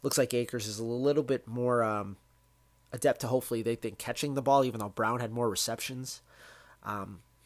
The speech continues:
the big guy for them was Robert Woods. He exploded in the first half there. He had six catches, hundred and five yards, all in the first half. You know, Cooper Kupp, they,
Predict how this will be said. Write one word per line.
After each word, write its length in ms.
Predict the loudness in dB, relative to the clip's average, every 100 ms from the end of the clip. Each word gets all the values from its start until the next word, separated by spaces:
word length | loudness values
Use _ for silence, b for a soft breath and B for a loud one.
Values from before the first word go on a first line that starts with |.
| b -12
the 80 | 0
big 200 | 2 8
guy 220 | 10 10
for 120 | 8
them 200 | 0 0
was 260 | 0 0 4
Robert 280 | 4 4 4
Woods. 240 | 4 2
He 140 | -2 -6
exploded 640 | 0 4 4 8 6 6
in 40 | 0
the 60 |
first 320 | -2 0 0 2
half 240 | 0 0
there. 140 | -2
He 60 | -2
had 100 | -2
six 200 | -2 0
catches, 300 | 0 0 0
hundred 300 | -2 -2 -6
and 80 | -2
five 240 | 0 2
yards, 240 | 2 2 0
all 160 | -2
in 60 | -4
the 40 |
first 300 | -2 -2 0
half. 340 | -2 -2 -6 -16 _ _ _ b b b b b b b b _ _ _
You 100 | -8
know, 120 | -6
Cooper 300 | 0 2 2
Kupp, 240 | 2 2 2
they, 160 | -4